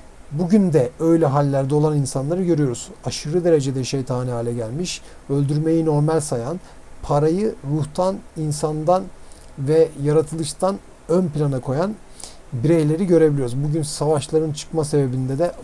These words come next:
bu hırslar zaten yatıyor. Sadece savaşlar veya toplumsal olaylardan ziyade içinde yaşamış olduğumuz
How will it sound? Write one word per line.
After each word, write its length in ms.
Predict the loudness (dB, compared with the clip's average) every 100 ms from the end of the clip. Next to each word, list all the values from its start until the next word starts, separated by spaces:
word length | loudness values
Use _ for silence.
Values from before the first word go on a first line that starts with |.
| -6 -2
bu 180 | -2 -2 -6
hırslar 420 | -6 -4 -4 -4 -2
zaten 300 | -4 -2 -4
yatıyor. 500 | 0 -2 0 -4 -4 -10 -18 -18 -16
Sadece 400 | 0 4 4 2
savaşlar 560 | 0 4 4 4 4 6
veya 220 | 6 6
toplumsal 440 | 0 -2 -6 2
olaylardan 580 | 6 8 6 2 2 0 -2
ziyade 460 | -2 -2 0 -2 -4 -12 -20 -16 -12
içinde 300 | -6 -4 2
yaşamış 500 | 2 2 0 -2 0
olduğumuz 880 | 0 2 2 2 -2 -6 -4 -6